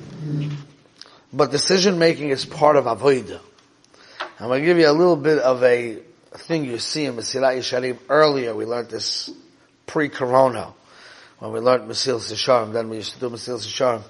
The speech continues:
I have a tzad to start again, when we're done, to start again from scratch. Get the whole Sefer B'Shleimus. This is Sefer is like, not Shaykh and Metzias. But Mesilas Yesharim says,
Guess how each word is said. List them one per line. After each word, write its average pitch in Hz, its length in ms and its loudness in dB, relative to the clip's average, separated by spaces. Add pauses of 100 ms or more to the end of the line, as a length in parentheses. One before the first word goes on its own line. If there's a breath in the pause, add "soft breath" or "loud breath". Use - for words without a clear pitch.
(480 soft breath)
I 110 60 -10
have 123 160 2
a 110 60 -10
tzad 120 360 2
to 113 120 -10
start 123 400 0
again, 113 280 0 (200)
when 113 140 -16
we're 113 100 -8
done, 110 320 -2
to - 100 -12
start 113 280 -4
again 110 240 -6
from 95 180 -18
scratch. - 580 -10 (540 loud breath)
Get 113 120 -10
the - 60 -10
whole 113 180 -2
Sefer 113 400 -4
B'Shleimus. 101 720 -8
This 123 180 -10
is 117 120 -10
Sefer 123 420 -2
is 107 180 -10
like, 107 220 -8 (440 loud breath)
not 120 220 -4
Shaykh 113 440 0
and 107 120 -14
Metzias. - 540 -10 (560 loud breath)
But 120 80 -8
Mesilas 143 420 0
Yesharim 147 380 4
says, 131 560 2